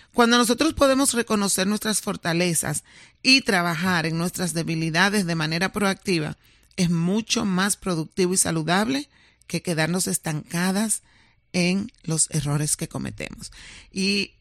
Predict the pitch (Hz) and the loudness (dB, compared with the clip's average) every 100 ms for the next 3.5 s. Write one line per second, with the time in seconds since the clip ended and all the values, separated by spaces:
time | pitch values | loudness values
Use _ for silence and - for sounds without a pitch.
0 | - 196 220 220 220 - - 190 185 196 | -2 0 2 0 -2 -6 -8 -4 -2 -4
1 | - 190 185 202 190 175 170 - 165 185 | 0 2 4 2 0 0 0 0 0 0
2 | 185 - - 170 - 170 - - 151 160 | -4 -4 -2 -2 -2 -2 2 2 2 0
3 | 165 - - - | -2 -4 -8 -10